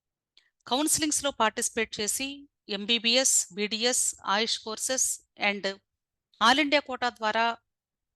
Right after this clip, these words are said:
వెటర్నరీ సైన్సెస్‌లో కూడా అడ్మిషన్ పొందే అవకాశం ఉంది కాబట్టి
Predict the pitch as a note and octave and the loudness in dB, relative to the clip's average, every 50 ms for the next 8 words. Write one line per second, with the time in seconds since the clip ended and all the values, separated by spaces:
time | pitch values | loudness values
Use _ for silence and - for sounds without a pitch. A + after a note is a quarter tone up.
0 | _ - - A3 - C#4+ C#4 C4+ C#4 C4 C#4 C4+ B3 - A3+ A3 - - A#3+ - | _ -2 0 2 4 4 4 4 2 2 0 0 -2 -2 -4 -4 -4 -4 -4 -4
1 | - - A3 - - A3 A3+ B3 C4 B3+ - G#3+ G#3+ F3+ - A#3 A3+ - - A#3+ | -6 -6 -8 -8 -8 -4 -2 -2 -2 -2 -2 -6 -8 -8 -6 -6 -6 -6 -6 -8
2 | - - G#3+ G#3+ G3+ A#3 A3 F#3+ F#3 G3+ - G#3+ G#3 G3+ - - G#3 G#3 A3 - | -12 -14 -12 -6 -4 -4 -4 -4 -6 -6 -4 -4 -4 -4 -4 -8 -10 -14 -12 -8
3 | - F#3+ F3+ - G3 - C#4 D#4 | -6 -6 -4 -4 -4 0 0 -2